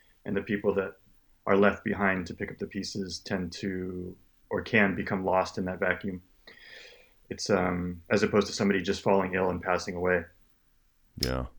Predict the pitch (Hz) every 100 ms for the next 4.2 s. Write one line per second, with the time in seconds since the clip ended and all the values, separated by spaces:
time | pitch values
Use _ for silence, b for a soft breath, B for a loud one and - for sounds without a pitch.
0 | _ 123 120 120 117 113 - 170 139 123
1 | 127 98 - - 117 107 117 113 110 107
2 | 104 101 98 101 95 - 107 101 107 92
3 | 98 - - 98 95 95 92 95 98 -
4 | 95